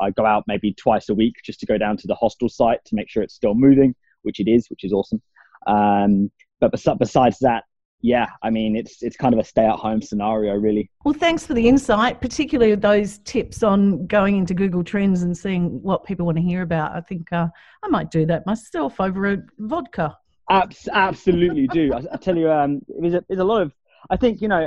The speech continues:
Speaker 1: um, during this time as well, there's a lot of opportunity, right? You know, it's, um, if, if you've been wanting to learn about something or foster a skill or develop, uh, a passion project, now is the time to do that. Um, and that's kind of how we're trying to see it over here.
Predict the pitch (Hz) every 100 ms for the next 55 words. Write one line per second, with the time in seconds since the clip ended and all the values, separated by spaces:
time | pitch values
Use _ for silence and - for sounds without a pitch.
0 | - 160 160 160 170 175 160 - 151 143
1 | 127 139 123 117 139 147 131 117 - 123
2 | 120 - 101 98 98 104 107 - _ _
3 | _ - 123 - 139 123 120 117 113 117
4 | _ - 120 - 123 135 117 - _ _
5 | _ - 139 127 135 131 127 120 113 117
6 | 117 117 - 127 117 120 113 107 104 -
7 | 123 113 - 110 - - 127 120 117 110
8 | 104 104 - - _ - 131 123 123 120
9 | - - - 110 113 101 120 131 123 143
10 | 143 127 143 - - - - 131 131 139
11 | 131 110 117 110 - 95 90 92 - _
12 | _ - 101 101 101 110 127 - - -
13 | 135 113 104 117 110 110 - 113 107 -
14 | 107 101 98 90 87 90